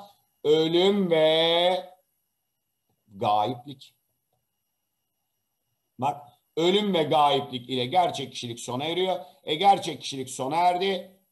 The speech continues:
Otomatikman benim neyim sona erdi? Milletvekilliğim hiçbir işlem yapmadan kendiliğinden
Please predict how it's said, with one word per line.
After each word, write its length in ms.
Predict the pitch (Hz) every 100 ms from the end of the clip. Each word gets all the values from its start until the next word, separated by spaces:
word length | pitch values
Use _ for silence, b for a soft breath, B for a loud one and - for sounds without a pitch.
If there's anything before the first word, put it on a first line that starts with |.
| -
Otomatikman 760 | 147 127 113 107 - 107 104
benim 380 | 120 139 143 123
neyim 240 | 131 151 139
sona 240 | 123 117
erdi? 480 | 110 107 160 180 - _
Milletvekilliğim 960 | 117 131 113 92 - 87 - 82 78 87
hiçbir 320 | 120 120 90
işlem 360 | 85 - 82
yapmadan 520 | 113 113 - 82 80 82
kendiliğinden 960 | 139 131 104 90 90 135 196 202 -